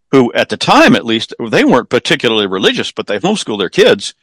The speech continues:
and they actually went to court to prevent the state from having anything at all to do with their teaching and their educating of their children. So that's, you know, on a ground level, the things that people have to,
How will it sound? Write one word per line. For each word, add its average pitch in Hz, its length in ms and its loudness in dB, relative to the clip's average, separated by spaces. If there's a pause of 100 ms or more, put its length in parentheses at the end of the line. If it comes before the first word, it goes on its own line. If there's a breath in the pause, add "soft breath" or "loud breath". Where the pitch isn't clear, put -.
(420)
and 110 200 0
they 269 160 2
actually 139 320 0
went 110 240 -4
to - 60 -14
court - 360 -2 (220)
to 95 260 -8
prevent 101 540 -4 (260)
the 104 80 -6
state 107 300 0
from 104 120 0
having 117 320 0
anything 214 380 2
at 87 60 -4
all 113 200 2
to - 120 -16
do 95 220 -6 (580)
with 98 240 0
their 98 280 2
teaching - 400 -4
and 87 120 -4
their 95 120 -4
educating 85 720 -4 (240)
of 78 160 -8
their 80 160 -8
children. 90 480 -2 (420 loud breath)
So 135 240 4
that's, 208 320 2
you 185 100 2
know, 143 120 2
on 131 100 2
a 113 60 2
ground 135 380 2
level, 101 420 0
the 101 120 -8
things 117 360 0
that - 140 -12
people 104 280 -4
have 98 220 -2
to, 92 220 -4